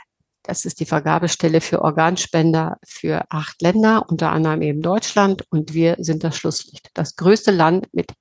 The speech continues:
den meisten Einwohnern spendet am wenigsten Organe auf eine Million Einwohner bezogen.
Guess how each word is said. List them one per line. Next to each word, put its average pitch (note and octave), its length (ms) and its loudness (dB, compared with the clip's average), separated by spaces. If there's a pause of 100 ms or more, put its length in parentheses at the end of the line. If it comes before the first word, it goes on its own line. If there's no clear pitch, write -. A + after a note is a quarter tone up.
den D#3 180 -4
meisten - 460 0
Einwohnern E3 560 2 (240)
spendet E3 400 0
am D3 260 -4
wenigsten F#3 420 2
Organe D#3+ 500 -2
auf D3+ 180 -4
eine D#3 240 0
Million D3+ 420 -2
Einwohner C#3+ 540 -6 (560)
bezogen. - 520 -10